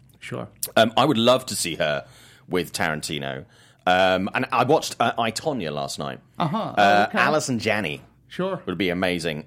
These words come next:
Speaker 2: And I
Speaker 1: Uh-huh.
Speaker 2: spoke to Willem Dafoe. I covered the Oscars luncheon
Speaker 1: Yeah.
Speaker 2: this week,
Speaker 1: Yeah.
Speaker 2: um, producing for, for Reuters.
Speaker 1: Nice.
Speaker 2: Um, and Willem Dafoe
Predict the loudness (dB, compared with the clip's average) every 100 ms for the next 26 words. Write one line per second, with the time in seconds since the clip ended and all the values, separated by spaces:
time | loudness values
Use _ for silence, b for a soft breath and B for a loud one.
0 | -2 0 0 0 0 0 0 0 0 -2
1 | 0 4 4 4 0 -2 -2 -4 -6 -8
2 | -6 -6 -4 -4 -6 -8 -8 -6 -6 -6
3 | -4 -4 -4 -12 -10 -10 -8 -10 -6 -4
4 | -4 -6 -6 -4 -4 -6 -8 -10 -14 B
5 | B -8 -6 2 4 6 4 2 0 0
6 | 0 0 0 0 0 2 2 0